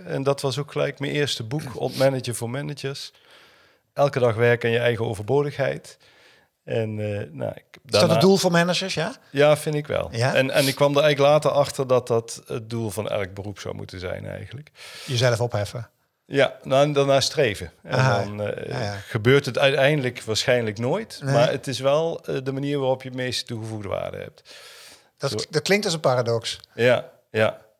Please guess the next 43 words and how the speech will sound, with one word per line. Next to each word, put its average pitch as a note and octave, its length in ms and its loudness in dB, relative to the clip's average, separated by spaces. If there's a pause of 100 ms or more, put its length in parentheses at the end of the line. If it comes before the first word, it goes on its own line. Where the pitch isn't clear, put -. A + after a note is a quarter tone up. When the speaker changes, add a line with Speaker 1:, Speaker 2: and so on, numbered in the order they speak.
(100)
Speaker 1:
Nou C#3 140 6
ja, D#3+ 140 6
ik D#3+ 120 0
zeg D#3+ 180 4
ook D3+ 60 -10
altijd D3 320 2
van, C#3 280 4
eh, C#3 60 0
elke D3+ 220 2
dag C3+ 140 4
werken B2+ 320 4
aan B2+ 60 2
je B2+ 60 4
eigen B2+ 280 2
overbodigheid A#2 760 0
merk, A#2 360 -2
maakt A2 260 -2
je - 60 -12
pas - 200 -4
echt - 200 -4
onmisbaar, G2+ 600 -4
hè? D3 120 -4
Dus, C3 160 -8
Speaker 2:
Ja, A#2 80 -12
ja. A#2 60 -8 (440)
Speaker 1:
dus A#2 100 -14
het - 80 -16
gaat A#2 260 2
erom, A2+ 360 -4
hoe A#2+ 240 -10
zorg A2 320 -2
ik G#2 120 -12
dat G#2+ 180 -8
er G#2 60 -8
bij G#2 180 -2
de G#2+ 80 -6
ander G#2 540 -8 (260)
iets - 200 -12
gebeurt G2+ 460 -6
waardoor F#2+ 360 -6
ik G2+ 120 -14
minder F#2+ 280 -10
hard, F2+ 420 -10